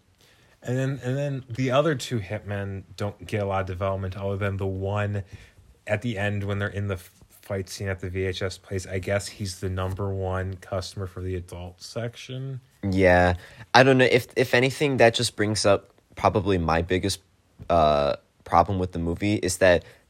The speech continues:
Speaker 2: there are, with all these different plot points and plot lines going on,
Speaker 1: Mm-hmm.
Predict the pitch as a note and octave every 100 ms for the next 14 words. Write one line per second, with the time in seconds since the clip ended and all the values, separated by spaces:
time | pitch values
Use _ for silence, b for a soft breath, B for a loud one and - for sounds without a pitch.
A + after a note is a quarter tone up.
0 | _ G2 F#2+ G2 G2 - _ _ _ _
1 | _ _ F#2+ A#2+ - G2+ G#2+ G2 F#2+ -
2 | - _ _ _ _ _ F2 G2 - F#2
3 | - _ _ - F2+ - F#2+ F2+ F2+ F2
4 | E2 - E2+ F2+ F#2 F2+ F#2 F2 E2 E2
5 | F#2 G2+ A2 G#2